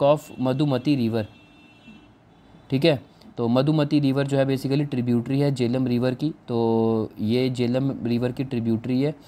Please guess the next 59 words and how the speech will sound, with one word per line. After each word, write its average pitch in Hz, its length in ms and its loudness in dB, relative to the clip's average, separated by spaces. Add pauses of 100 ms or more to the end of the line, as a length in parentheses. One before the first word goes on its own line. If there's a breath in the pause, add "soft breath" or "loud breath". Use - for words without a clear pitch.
(240 loud breath)
तो 117 220 2
ये 120 180 2
कहाँ 127 260 -2
से 135 140 -6
निकली 127 280 -2
है? 156 200 -2
अ, 127 160 -2
सोनावड़ी 123 600 -2
नाम 113 220 -2
की 120 120 -6
जगह 113 260 0
जो 117 80 -4
है, 131 200 -6
यहाँ 113 180 -2
से 113 140 -6
basically 110 360 -4
इसको 110 200 -4
निकाला 107 360 0
गया 123 200 -4
है 135 60 0
और 117 160 -2
इसकी 117 200 -8
टोटल 120 280 -4
लेंथ 120 260 2
जो 131 200 -6
है 98 80 -2
फ़ोर्टी 107 280 -6
सेवन 113 300 0
किलोमीटर 123 580 -4
है 156 140 -2 (400 loud breath)
और 147 60 2
ये 156 180 4
इरीगेट 143 460 2
करती 127 340 -2
है 135 60 -2
थर्टीन 131 360 -4
थाउजेंड 117 560 -4
थ्री 135 200 -2
हंड्रेड 120 260 0
acre 110 300 0
of 104 120 0
land, 127 380 2 (480 soft breath)
ठीक 143 120 -2
है। 143 180 0 (300 loud breath)
तो 127 60 -4
ये 123 100 0
कश्मीर 123 360 -4
के 139 100 0
बारे 131 200 4
में 131 100 -2
हो 123 180 -2
गया। 123 160 -2 (380 loud breath)
अब 113 140 -2
नेक्स्ट 131 360 2
देख 151 160 0
लेते 147 220 0
हैं 143 80 2
हमारा 135 200 2
लद्दाख। 98 480 -2